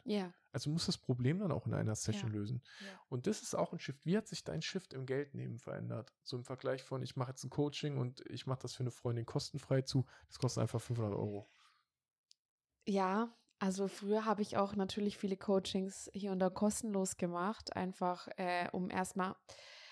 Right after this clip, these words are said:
Speaker 1: um einfach erstmal diesen Kundenstamm aufzubauen. Ähm, würde ich nicht mehr machen, weil, äh, ich habe halt einfach nur eine gewisse Zeit und, ähm, wenn ich dann überlege, mache ich jetzt das Co-, Coaching kostenlos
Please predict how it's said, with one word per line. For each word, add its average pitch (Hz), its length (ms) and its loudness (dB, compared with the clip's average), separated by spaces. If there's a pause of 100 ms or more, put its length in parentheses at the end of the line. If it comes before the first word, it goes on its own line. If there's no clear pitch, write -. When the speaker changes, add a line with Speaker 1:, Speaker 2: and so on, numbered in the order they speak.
(180)
Speaker 1:
um 196 160 0
einfach 196 280 2
erstmal 190 500 0
diesen 185 260 -2
Kundenstamm 214 680 2
aufzubauen. 180 880 4 (480)
Ähm, 196 500 4 (340)
würde 220 200 2
ich 226 100 0
nicht 233 200 -4
mehr 233 100 -2
machen, 190 420 -4 (220)
weil, 202 560 4 (320)
äh, - 80 -4 (720)
ich - 180 0
habe 233 160 4 (160)
halt 226 200 4
einfach 220 220 2
nur 226 100 2
eine 214 100 6
gewisse 208 440 2
Zeit 214 540 4 (580)
und, 220 680 4
ähm, 208 240 4
wenn 214 80 4
ich 208 80 2
dann 214 120 4
überlege, 220 800 4
mache 220 140 0
ich 214 80 -2
jetzt 220 160 2
das 214 100 -2
Co-, 220 380 4
Coaching 214 400 4
kostenlos 226 840 4